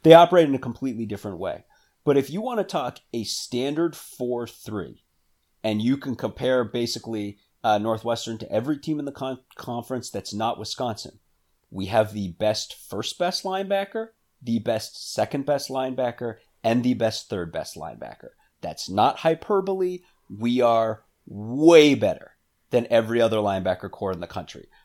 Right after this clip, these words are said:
uh, uh, in the conference. Iowa ain't close. Ohio State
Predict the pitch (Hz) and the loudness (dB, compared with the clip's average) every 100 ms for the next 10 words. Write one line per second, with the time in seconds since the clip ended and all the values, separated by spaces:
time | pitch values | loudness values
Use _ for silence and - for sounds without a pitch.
0 | _ 120 104 95 - 123 139 123 110 - | _ 2 4 4 6 6 6 2 2 2
1 | 101 - - - _ _ - 101 123 147 | 0 -2 -12 -18 _ _ -2 2 2 4
2 | 160 165 - _ - 104 110 - 95 - | 2 0 -6 _ -10 -8 -8 -8 -10 -10
3 | - - _ - 95 95 92 - - 110 | -14 -16 _ -14 -6 -2 -2 -4 -4 -2
4 | 156 - | -4 -6